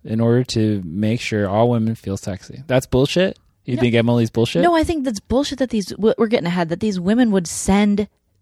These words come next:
Speaker 2: to another woman and comment on her weight and looks. I think that's bullshit.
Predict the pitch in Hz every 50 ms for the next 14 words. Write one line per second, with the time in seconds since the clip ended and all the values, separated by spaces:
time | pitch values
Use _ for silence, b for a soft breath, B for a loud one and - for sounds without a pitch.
0 | _ _ _ - - - - - - - 226 214 190 196 202 196 202 190 175 160
1 | 196 202 196 180 160 160 160 - - 190 190 185 185 175 165 170 170 160 160 180
2 | 170 160 147 - 175 175 180 - - - 151 160 165 185 170 - - - 175 -
3 | 196 180 208 190 165 - - - 202 240 208 - - - - - _ - -